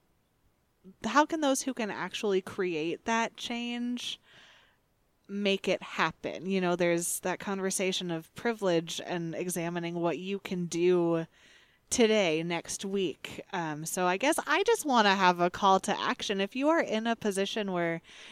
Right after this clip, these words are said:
you're leading policies or you're making changes within a, a company, um, please look at your practices.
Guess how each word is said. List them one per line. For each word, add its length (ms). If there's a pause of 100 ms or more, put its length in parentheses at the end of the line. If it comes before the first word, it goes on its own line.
you're 200
leading 800
policies 840
or 60
you're 380
making 560
changes 580
within 380
a, 80 (260)
a 100
company, 680 (540)
um, 580
please 360
look 260
at 80
your 160
practices. 1080